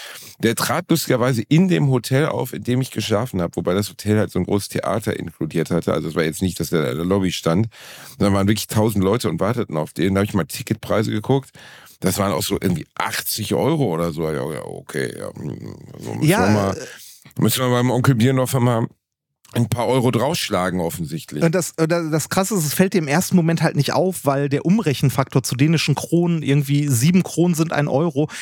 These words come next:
Speaker 2: der ist halt denkbar beschissen, ne? <laughs> Also, das ist nix, was du irgendwie so, ja, so grob die Hälfte oder so, sondern, äh, da musst du tatsächlich kurz, also einmal kurz rechnen, wie viel das denn in Euro ist. Also nach einer Zeit, so nach zwei Tagen kriegst du irgendwann ein Gefühl dafür,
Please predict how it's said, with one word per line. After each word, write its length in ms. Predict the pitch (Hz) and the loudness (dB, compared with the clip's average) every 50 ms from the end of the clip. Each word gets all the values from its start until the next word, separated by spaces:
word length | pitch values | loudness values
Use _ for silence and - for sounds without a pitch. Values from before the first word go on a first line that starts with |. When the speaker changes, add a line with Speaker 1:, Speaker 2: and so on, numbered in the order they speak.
| - - - | -6 -2 0
Speaker 2:
der 80 | 147 | 0
ist 160 | 180 175 - | 0 2 2
halt 220 | 180 160 151 - 175 | 0 0 2 2 2
denkbar 340 | 185 214 - - 180 175 156 | 0 0 0 0 -2 0 2
beschissen, 640 | 147 156 127 - - 208 190 - - 139 104 98 110 | 2 2 2 4 2 0 0 2 2 2 2 2 0
ne? 260 | 123 123 131 151 214 - - - - | 0 0 2 2 2 2 0 -2 -2
<laughs> 180 | - - 202 | 0 0 0
Also, 260 | 233 233 175 196 196 - 233 294 - - 208 | 0 0 2 0 0 0 -2 -6 -6 -8 0
das 160 | - 160 165 196 | 0 0 2 2
ist 160 | 190 - - | 0 2 2
nix, 260 | 190 220 - - - | 0 0 0 -2 0
was 100 | 185 185 | 0 0
du 100 | - - | 0 0
irgendwie 320 | 190 185 185 190 190 175 185 | 0 0 2 2 2 2 2
so, 380 | 151 156 175 175 170 165 151 | 2 2 2 2 2 0 0
ja, 480 | 120 113 120 131 139 143 135 131 127 143 | 0 0 0 0 0 0 0 0 0 0
so 120 | 127 120 | 0 -2
grob 220 | 113 - 143 127 - | 0 0 0 0 2
die 140 | - 123 127 | 2 2 4
Hälfte 380 | 127 147 175 165 - - 143 | 4 2 2 0 0 0 0
oder 220 | 127 117 127 131 120 | 2 2 2 0 2
so, 200 | 110 139 160 165 | 2 2 0 2
sondern, 480 | 139 156 160 147 156 151 147 151 156 | 0 0 0 0 0 0 0 -2 -2
äh, 340 | - - 135 139 139 139 131 | -2 -2 0 0 0 -2 -2
da 140 | 131 135 135 | -2 -2 0
musst 220 | 147 165 - - | 2 0 2 2
du 100 | 175 165 156 | 2 0 2
tatsächlich 460 | - 165 156 - 170 151 165 147 - | 0 0 2 2 0 0 0 -4 0
kurz, 480 | - - 170 - - - - - - - | 2 2 2 2 -2 -6 -8 -10 -12 -2
also 280 | - - 135 147 135 151 | 0 2 2 2 2 0
einmal 240 | - 151 170 165 - | 2 2 2 2 2
kurz 220 | - 147 - - | 0 -2 2 2
rechnen, 420 | 131 160 - - - 175 175 175 - - - 196 165 - | 2 2 2 2 2 2 2 2 -2 -6 -12 -12 0 2
wie 80 | 151 | 2
viel 220 | - - 175 170 160 | 4 4 2 2 4
das 160 | 165 143 - | 2 2 2
denn 160 | 165 156 147 | 2 2 2
in 100 | 135 123 | 0 0
Euro 380 | - 160 180 180 123 101 87 - | 0 0 0 0 0 -2 -4 -4
ist. 120 | 95 - | 0 2
Also 200 | 120 117 110 120 | 2 2 4 2
nach 60 | 123 | 2
einer 180 | 151 156 147 - | 2 2 0 0
Zeit, 320 | - - 127 151 175 - | -2 0 2 2 2 2
so 60 | - 143 | 2 0
nach 100 | 135 - | 0 0
zwei 220 | - - 143 131 | 0 0 0 0
Tagen 260 | - - 123 151 165 | 0 0 0 0 0
kriegst 240 | 156 - - 135 - | 2 0 0 0 0
du 40 | 170 | 2
irgendwann 260 | 160 156 143 139 135 | 2 4 4 4 2
ein 60 | 135 | 2
Gefühl 280 | 131 110 - - 156 180 | 0 -2 2 4 4 4
dafür, 380 | 180 175 156 - - 175 165 | 4 2 0 0 0 0 0